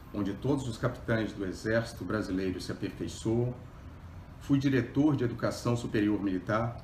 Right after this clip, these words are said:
do Exército e, como última missão na ativa,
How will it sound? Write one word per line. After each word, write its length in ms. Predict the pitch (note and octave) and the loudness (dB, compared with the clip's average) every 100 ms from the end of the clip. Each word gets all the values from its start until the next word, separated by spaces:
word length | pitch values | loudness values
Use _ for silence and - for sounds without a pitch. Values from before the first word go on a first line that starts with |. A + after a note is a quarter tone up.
| - | -4
do 100 | G2+ | -2
Exército 560 | - G#2 A2+ - - - - - - - - - - - - - | -2 0 0 0 -10 -14 -16 -16 -16 -16 -16 -14 -14 -14 -14 -2
e, 320 | A#2 B2+ B2+ - - - | 2 4 2 -4 -12 0
como 240 | C3+ C3 | 4 6
última 420 | A#2 D3+ - C3+ B2 | 6 4 4 6 6
missão 460 | A2 - B2 B2 | 4 0 0 4
na 140 | A2+ G2 | 2 2
ativa, 640 | - - C3 B2+ C3+ | -2 2 4 4 0